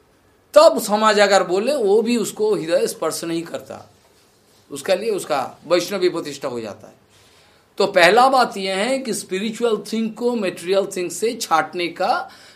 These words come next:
जो, जो प्रोसीजर है, ये सीखो पहले। हम आपको चीटिंग नहीं करेंगे, भजन करना चाहते हो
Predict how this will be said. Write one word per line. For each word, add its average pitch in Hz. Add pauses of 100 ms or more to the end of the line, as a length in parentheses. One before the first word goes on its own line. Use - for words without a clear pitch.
(120)
जो, 165 (640)
जो 151
प्रोसीजर 185
है, 220
ये 170
सीखो 123
पहले। - (2500)
हम 156
आपको 202
चीटिंग 190
नहीं 156
करेंगे, 104 (100)
भजन 170
करना 233
चाहते 220
हो -